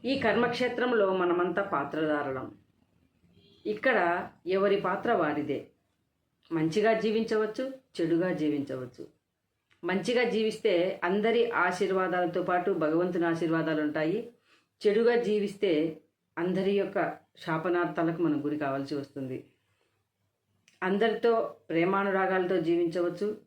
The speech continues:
ఈర్ష్యా ద్వేషాలతో జీవించవచ్చు. ఎలా జీవించాలి అనేది మన చేతుల్లోనే ఉంది. అసత్యాలు చెప్పడము,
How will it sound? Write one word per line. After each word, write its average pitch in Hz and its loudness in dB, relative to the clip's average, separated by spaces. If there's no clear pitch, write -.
ఈర్ష్యా 185 2
ద్వేషాలతో 170 0
జీవించవచ్చు. 139 -4
ఎలా 202 2
జీవించాలి 185 0
అనేది 165 0
మన 165 2
చేతుల్లోనే 156 0
ఉంది. 123 -10
అసత్యాలు 185 0
చెప్పడము, 151 0